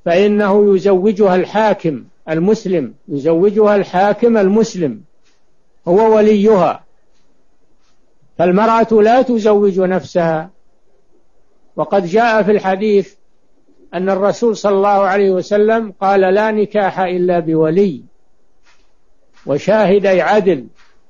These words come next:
فلا بد في النكاح من وجود الولي الذي يتولى العقد لموليته من النساء، وهذا يؤخذ من هذه الآية:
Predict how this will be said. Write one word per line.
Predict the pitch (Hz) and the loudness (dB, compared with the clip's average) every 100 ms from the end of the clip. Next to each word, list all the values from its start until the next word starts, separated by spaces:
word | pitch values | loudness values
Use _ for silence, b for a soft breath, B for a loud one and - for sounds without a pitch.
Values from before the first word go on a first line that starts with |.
| - - - - - - - - | -20 -20 -20 -20 -20 -20 -20 -6
فلا | 160 196 | 0 0
بد | 202 226 185 208 196 185 - - - - - - | 2 0 0 0 0 -4 -14 -20 -20 -20 -20 -8
في | |
النكاح | 185 185 185 214 208 165 - - - - - - | -4 -2 0 0 0 -4 -14 -20 -20 -20 -20 -20
من | - 185 | -10 -2
وجود | 185 185 208 202 196 | 0 2 2 2 4
الولي | 185 190 196 247 240 - - - - _ _ - - - | 4 4 4 2 0 -4 -20 -20 -20 _ _ -20 -20 -4
الذي | 170 196 202 208 | 2 4 4 4
يتولى | 202 196 185 180 226 233 233 233 190 | 2 2 2 2 4 4 2 2 0
العقد | 180 156 220 226 240 214 - _ - - - - | 0 0 -2 -2 -4 -4 -20 _ -20 -20 -20 -6
لموليته | 156 190 196 185 185 185 202 202 185 - - - - - - - - - | -2 2 2 2 4 4 2 2 -2 -2 -16 -20 -20 -20 -20 -20 -20 -8
من | 180 | -2
النساء، | 190 180 208 208 247 254 - - - _ _ _ - 165 | 0 2 0 0 0 0 -2 -16 -20 _ _ _ -12 -4
وهذا | 175 202 190 185 | 0 2 2 4
يؤخذ | 226 226 190 190 | 4 2 2 2
من | 185 180 175 | 2 2 0
هذه | 190 180 170 | 0 2 2
الآية: | 165 180 214 247 254 | 0 -2 0 2 0